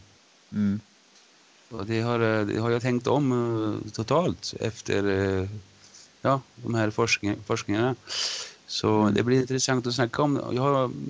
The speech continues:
Speaker 2: <laughs> ganska mycket om, att säga om det.
Speaker 1: Ja,
Speaker 2: Mm.
Speaker 1: det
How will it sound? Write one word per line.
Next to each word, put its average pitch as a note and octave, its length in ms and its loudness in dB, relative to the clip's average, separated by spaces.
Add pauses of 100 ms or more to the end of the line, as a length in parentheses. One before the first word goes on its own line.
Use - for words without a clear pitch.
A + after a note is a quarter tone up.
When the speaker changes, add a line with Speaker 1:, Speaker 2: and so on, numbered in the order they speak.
(240)
Speaker 2:
<laughs> - 440 -16
ganska C3 360 0
mycket C#3 260 0
om, B2+ 200 0 (100)
att A#2 80 4
säga A2+ 200 4
om A2 120 0
det. G2+ 140 0 (680)
Speaker 1:
Ja, B2 280 4
Speaker 2:
Mm. C3+ 120 -2
Speaker 1:
det A2 240 2